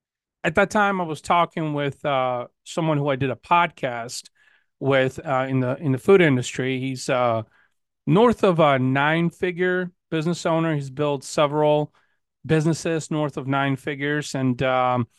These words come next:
we, we had a lot of deep conversations. And, uh,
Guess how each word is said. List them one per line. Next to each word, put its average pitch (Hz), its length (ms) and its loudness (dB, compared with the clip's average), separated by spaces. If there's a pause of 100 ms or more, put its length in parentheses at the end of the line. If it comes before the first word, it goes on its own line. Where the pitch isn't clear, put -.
(460)
we, 151 580 -2 (720)
we 180 160 -4
had 220 180 6
a 202 40 6
lot 175 240 6
of 143 120 -6
deep 147 220 -6
conversations. 127 1000 -2
And, 127 200 0
uh, 123 360 0